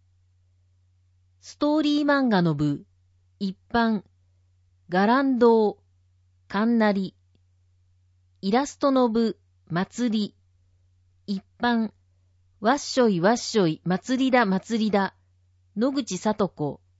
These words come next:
ジュニアA、小学生以下。初めての花火大会。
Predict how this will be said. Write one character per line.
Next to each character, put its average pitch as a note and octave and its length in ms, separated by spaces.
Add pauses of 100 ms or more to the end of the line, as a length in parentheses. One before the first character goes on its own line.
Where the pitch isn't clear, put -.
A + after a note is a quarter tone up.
(1040)
ジ G#3 160
ュ - 40
ニ C#4 200
ア E3+ 160
A、 G3 380 (200)
小 C4 280
学 B3+ 180
生 A3+ 260
以 G#3+ 140
下。 C#3+ 300 (800)
初 G#3+ 300
め D4+ 120
て C4 160
の G3 100
花 F#3 300
火 A#3 100
大 G#3+ 260
会。 C#3+ 400